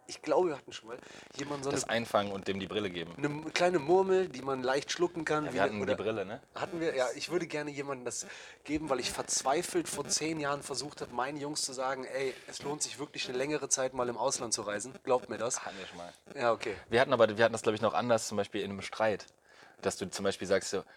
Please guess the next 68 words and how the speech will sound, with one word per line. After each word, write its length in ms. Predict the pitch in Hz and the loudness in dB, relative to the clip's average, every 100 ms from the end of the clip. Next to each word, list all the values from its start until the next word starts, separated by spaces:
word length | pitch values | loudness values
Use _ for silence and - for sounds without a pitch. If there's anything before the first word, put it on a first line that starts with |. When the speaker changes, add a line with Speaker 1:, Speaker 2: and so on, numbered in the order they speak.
| - | -16
Speaker 2:
„Hey, 140 | - 104 | -8 -6
guck 160 | - | -4
mal, 260 | 120 104 82 _ _ _ - | 0 0 0 _ _ _ -14
Speaker 1:
Ich 120 | - | -6
mein 180 | 123 131 | -4 -2
das 80 | 123 | 0
Speaker 2:
wir 60 | |
Speaker 1:
so 60 | - | 2
Speaker 2:
kommen 100 | 156 | 4
Speaker 1:
so. 40 | |
Speaker 2:
jetzt 120 | 127 - | 2 4
grad 180 | 110 | 4
nicht 180 | 113 - | 2 0
weiter, 400 | 110 120 120 117 - | 2 2 0 -2 -4
zieh 220 | - - | -8 -4
mal 140 | 127 113 | 0 0
kurz 220 | - 117 | 0 -8
hier 80 | 120 | -8
diese 120 | 107 | -2
Brille 260 | 101 120 - | 4 4 4
an.“ 200 | 95 110 | -2 -4
Und 120 | 101 | -2
dann 80 | 101 | 0
ist 100 | - | 0
so, 80 | - | 0
„Ach, 260 | - - - | 0 0 0
so 240 | - 151 | -4 -6
meinst 340 | 151 95 90 - | -4 -6 -6 -8
du? 220 | 87 87 _ _ | -10 -16 _ _
Ja, 480 | 92 156 117 87 - _ _ _ | -8 -4 -4 -6 -10 _ _ _
jetzt 180 | - 98 | -8 -4
versteh 380 | - - 113 98 | -2 -2 -2 -2
ich.“ 200 | 73 - - - - - - - | -4 -8 -12 -20 -20 -20 -16 -6
Und 160 | 98 104 | 2 6
dann, 200 | 104 101 | 6 4
also, 220 | 104 101 | 0 2
dass 160 | 104 | 0
es 120 | 110 - | 2 6
geiler 300 | 113 110 90 | 8 8 4
wär. 140 | 90 - - - | 0 -4 -14 -8
Und, 140 | 98 - | -8 -8
äh, 180 | - 73 - | -12 -14 -2
ja, 360 | 113 110 - - _ - - | 6 6 4 -4 _ -14 2
aber 140 | 104 110 | 8 8
ich 80 | |
versteh's 300 | - 117 123 | 6 -2 -2
hundert 160 | 120 113 | 0 -2
Prozent, 220 | - 113 | -2 -4
das 60 | 101 | -2
Speaker 1:
Ja. 60 | - | -2
Speaker 2:
ist 40 | |
so 80 | 113 | -2
schwierig, 380 | - 123 104 98 | -2 0 0 0
das 160 | 101 98 | -4 -6
ist, 100 | - | 0
aber 100 | 110 | 4
Speaker 1:
Weil 60 | 143 | 4
Speaker 2:
deswegen, 440 | - 123 110 98 | 2 -2 -4 0
weil 100 | 104 | 0
die 80 | 107 | 0
Gesch-, 160 | 107 - | -4 -4
weil 100 | 110 104 | -2 -2
es 100 | - | -2
sich 80 | |
ja 60 | 98 | -6
unterscheidet. 500 | - 107 - 113 92 | -4 -4 0 0 0
Es 100 | 95 | -4
gibt, 200 | 135 - | -6 -8